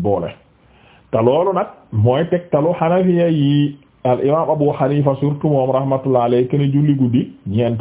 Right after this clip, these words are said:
la. Bëccëg gi waxoon nañ la fi mu ko tegoon. Waaye ñeent yi que ne voilà mu ngi nii, Yonent bi sallallahu alayhi wa sallam, Sayyidatu Aisha nee na ñeent la doon julli,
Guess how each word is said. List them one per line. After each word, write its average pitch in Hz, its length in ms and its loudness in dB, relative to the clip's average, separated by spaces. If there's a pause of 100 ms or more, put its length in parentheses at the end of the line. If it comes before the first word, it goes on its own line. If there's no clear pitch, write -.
la. 80 140 -4 (100)
Bëccëg 147 420 0
gi 139 60 2
waxoon 127 320 0
nañ 113 180 -2
la 113 100 0
fi 123 80 -2
mu 131 100 -2
ko 120 100 -2
tegoon. 92 300 -2 (560)
Waaye 180 320 2
ñeent 190 360 0
yi 185 260 0
que 135 100 2
ne 156 80 -2
voilà 190 320 0
mu 190 120 0
ngi 208 120 4
nii, 165 240 2
Yonent 175 300 0
bi 190 60 0
sallallahu 175 200 2
alayhi 165 160 -2
wa 147 60 -8
sallam, 180 180 -2
Sayyidatu 175 320 0
Aisha 156 300 0
nee 147 180 0
na 151 80 0
ñeent 139 320 0
la 135 160 2
doon 123 220 0
julli, 107 240 0